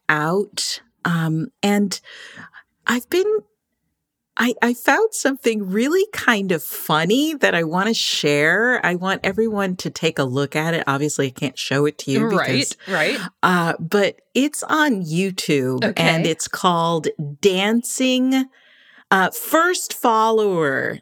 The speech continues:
Speaker 1: Leadership Lessons from Dancing Guy.
Speaker 2: <laughs>
Speaker 1: And
Speaker 2: Nice.
Speaker 1: it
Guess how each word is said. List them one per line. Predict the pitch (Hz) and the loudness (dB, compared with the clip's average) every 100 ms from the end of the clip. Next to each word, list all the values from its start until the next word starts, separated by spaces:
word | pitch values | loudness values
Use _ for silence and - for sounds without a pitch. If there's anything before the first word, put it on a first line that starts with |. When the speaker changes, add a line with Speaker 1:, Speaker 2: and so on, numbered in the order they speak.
| - | -4
Speaker 1:
Leadership | 196 247 277 302 330 320 - 359 - | 0 4 4 4 0 0 -2 0 0
Lessons | 214 208 208 - 220 214 208 - | 2 4 2 0 0 0 -2 -2
from | - 185 175 | 0 2 0
Dancing | 185 175 175 165 - 151 143 | 0 0 0 -2 -2 0 0
Guy. | 147 135 107 76 - | 2 0 0 -4 -2
Speaker 2:
<laughs> | 220 - - 370 - 339 - - - - 277 - | -4 -4 0 0 4 2 2 -2 -2 -2 -4 0
Speaker 1:
And | 254 254 262 | 2 4 2
Speaker 2:
Nice. | 214 196 - | 2 0 2
Speaker 1:
it | 269 320 403 415 | 2 4 2 0